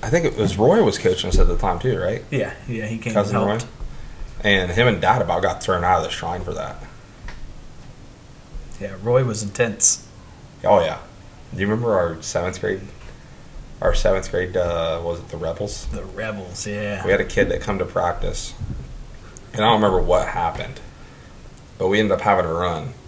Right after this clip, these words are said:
Speaker 1: and we got back from running, and Roy said something to us, and he didn't like the answer we gave him, so we ran again, and we got back in, and the kid comes up and he goes, "Who the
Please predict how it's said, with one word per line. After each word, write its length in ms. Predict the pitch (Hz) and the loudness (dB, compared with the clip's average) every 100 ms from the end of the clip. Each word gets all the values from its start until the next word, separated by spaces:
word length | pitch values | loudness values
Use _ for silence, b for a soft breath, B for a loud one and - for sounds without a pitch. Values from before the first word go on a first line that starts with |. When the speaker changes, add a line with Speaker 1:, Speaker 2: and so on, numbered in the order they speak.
| - - - - | -20 -20 -18 -10
Speaker 1:
and 80 | 90 | -4
we 60 | |
got 260 | 95 95 - | 2 2 0
back 280 | 90 92 - | 0 0 -2
from 80 | 90 | -2
running, 340 | 92 92 82 | 0 0 -2
and 120 | 80 | -2
Roy 180 | 82 104 | 4 6
said 260 | 104 101 95 | 6 2 2
something 360 | 101 101 101 | -2 -2 -2
to 180 | 104 101 | 2 4
us, 160 | 104 - | 4 0
and 180 | 82 85 | -6 -4
he 120 | 101 | -2
didn't 160 | 101 | -2
like 180 | 95 95 | -2 -4
the 80 | 95 | -4
answer 220 | 92 - | -4 -4
we 80 | 90 | -4
gave 180 | 90 87 | 0 0
him, 60 | |
so 120 | 85 87 | -2 -4
we 80 | |
ran 200 | 85 90 | 0 0
again, 340 | 87 87 90 101 - B B B B B B B B - - - - - | 0 -2 -2 -4 -10 B B B B B B B B -18 -18 -18 -18 -10
and 200 | - 87 | -6 -2
we 80 | 90 | -2
got 240 | 104 95 85 | 0 0 0
back 280 | 92 101 | 0 0
in, 200 | 92 98 | -2 0
and 120 | 107 85 | -2 -4
the 60 | |
kid 300 | 85 - 104 | -6 -6 -6
comes 160 | 98 95 | -6 -6
up 40 | |
and 60 | 98 | -6
he 60 | 85 | -6
goes, 140 | - | -6
"Who 120 | 127 | -6
the 140 | - | -6